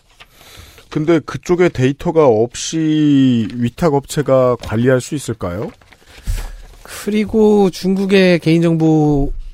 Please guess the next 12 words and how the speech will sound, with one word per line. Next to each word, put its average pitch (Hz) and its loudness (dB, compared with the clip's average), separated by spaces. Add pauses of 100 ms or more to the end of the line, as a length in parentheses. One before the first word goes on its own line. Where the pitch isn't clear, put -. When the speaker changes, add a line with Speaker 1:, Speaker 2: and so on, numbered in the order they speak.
(240)
Speaker 2:
보호법이 156 -6
조금 190 -4
특이하다는 226 -4
얘기는 165 -4
있는데 143 -6
그 170 -2
얘기는 180 0
일단 139 -6
오늘 123 -8
다루지 120 -10
않겠습니다. 92 -18
Speaker 1:
음. 87 -10